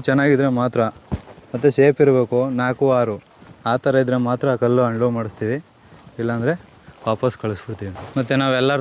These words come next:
ಥರ ಆಫರ್ ಕೊಟ್ಟು ಫ್ರೀ ಅದು ಕೊಡ್ತೀವಿ, ಈ ಫ್ರೀ ಕೊಡ್ತೀವಿ ಅಂತ ಏನೂ ಹೇಳಲ್ಲ. ನಾವು ಹೇಳೋ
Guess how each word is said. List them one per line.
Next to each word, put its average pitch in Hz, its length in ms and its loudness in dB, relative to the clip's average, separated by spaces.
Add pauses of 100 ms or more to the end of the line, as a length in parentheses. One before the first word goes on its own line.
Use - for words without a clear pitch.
ಥರ 131 100 2 (260)
ಆಫರ್ 131 320 -2
ಕೊಟ್ಟು 131 240 0 (160)
ಫ್ರೀ 135 160 0 (160)
ಅದು 120 220 -6
ಕೊಡ್ತೀವಿ, 127 420 2
ಈ 143 40 -2 (120)
ಫ್ರೀ 131 120 0 (100)
ಕೊಡ್ತೀವಿ 127 360 -2
ಅಂತ 120 140 -2 (100)
ಏನೂ 127 160 2
ಹೇಳಲ್ಲ. 120 260 2 (440)
ನಾವು 117 180 -2
ಹೇಳೋ 151 180 2